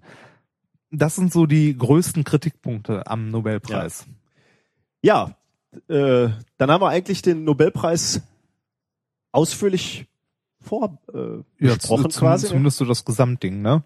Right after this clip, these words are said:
Speaker 2: Das heißt, wir könnten eigentlich, äh, zu den, ähm, Nobelpreisträgern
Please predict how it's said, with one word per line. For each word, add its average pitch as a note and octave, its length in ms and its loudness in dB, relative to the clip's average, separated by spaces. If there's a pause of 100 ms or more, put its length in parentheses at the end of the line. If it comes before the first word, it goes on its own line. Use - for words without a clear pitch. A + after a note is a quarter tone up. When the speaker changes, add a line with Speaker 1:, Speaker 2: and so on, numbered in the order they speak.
(120)
Speaker 2:
Das A#2 200 0
heißt, B2+ 200 0
wir C#3+ 80 -2
könnten E3 260 -2
eigentlich, D3+ 480 -2
äh, D#3 220 0
zu - 200 -4
den, D3 540 -4 (140)
ähm, C#3+ 540 -4 (640)
Nobelpreisträgern C3+ 1300 0